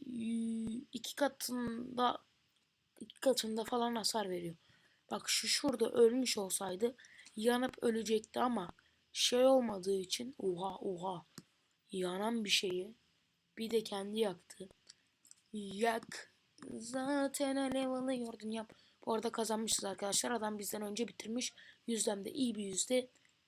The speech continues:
Böylelikle kazandığımı anlayabiliyorum. Savaş makinem tamirattayken bile kimse bizi tutamaz. Ee, şuradan elmasımızı da alalım. Ee, bir de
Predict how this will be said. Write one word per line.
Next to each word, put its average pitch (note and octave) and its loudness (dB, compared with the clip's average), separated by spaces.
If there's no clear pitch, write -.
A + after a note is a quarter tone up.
Böylelikle G#3 0
kazandığımı G#3+ -2
anlayabiliyorum. G#3 0
Savaş A3+ 4
makinem F#3+ -4
tamirattayken F#3+ 2
bile A3 2
kimse F#3+ -6
bizi G#3+ -6
tutamaz. A3 -4
Ee, F#3+ 4
şuradan A3 4
elmasımızı G#3+ 0
da G3+ -6
alalım. G#3 -2
Ee, F3 -2
bir D#4+ 4
de C#4 4